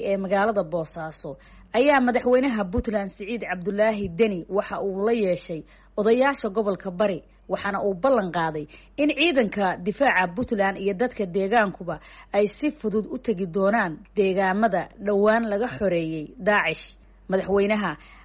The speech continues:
ayaa ballan qaaday inuu tallaabo ka qaadi doono qof kasta oo cafiska uu fidiyey kadib isku daya arrimo la xiriira amni xumo,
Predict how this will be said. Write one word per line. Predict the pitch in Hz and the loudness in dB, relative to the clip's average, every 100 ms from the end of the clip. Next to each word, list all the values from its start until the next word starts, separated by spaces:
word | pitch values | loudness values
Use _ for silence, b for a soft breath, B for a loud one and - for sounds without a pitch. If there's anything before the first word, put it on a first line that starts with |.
| - | -4
ayaa | 190 214 214 | 2 4 4
ballan | 180 277 226 185 | 4 4 4 2
qaaday | 175 165 165 151 b b - | 0 0 -4 -8 b b -2
inuu | 320 285 | 2 2
tallaabo | 240 220 208 220 269 | 2 2 2 2 0
ka | 269 | -2
qaadi | 262 226 233 | 2 2 2
doono | 196 165 175 160 151 b b - | 0 0 0 -2 -8 b b -4
qof | - 302 - | 2 2 0
kasta | 220 - 233 220 - | -8 -4 0 -2 -2
oo | 226 220 220 | 0 0 2
cafiska | 262 302 233 - - 190 - | 0 0 -6 -6 -4 -4 -2
uu | 208 | -6
fidiyey | - 208 185 202 190 | -4 -6 -4 -2 -2
kadib | - 269 196 185 | -2 -4 -2 -6
isku | - - - | -8 -10 -8
daya | 233 190 170 151 b b - | 0 2 2 -2 b b -4
arrimo | 202 233 254 | 0 2 2
la | 269 | 0
xiriira | 285 214 190 180 170 165 | 0 0 0 0 -2 -4
amni | - 208 202 | -2 -2 -2
xumo, | 180 240 202 | -2 -2 0